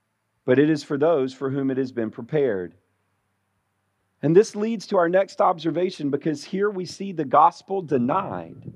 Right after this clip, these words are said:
And we see it denied in the lives of James and John. Jesus has just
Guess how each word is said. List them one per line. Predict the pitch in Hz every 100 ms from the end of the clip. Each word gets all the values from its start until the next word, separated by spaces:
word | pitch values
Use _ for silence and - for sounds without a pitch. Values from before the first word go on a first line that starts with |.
| - - - - _ _ - - - - _ _ -
And | 127
we | 151
see | - 220
it | 160
denied | 160 147 156 208 196 135 131 143
in | -
the | 147
lives | 135 175 165 135 135 135
of | 131
James | 151 151 156
and | 131 123
John. | 156 156 98 85 82 80 _ _ _ _ _ _ _ _ _ _ _ -
Jesus | 175 226 262 220
has | 196 143
just | 123 208 233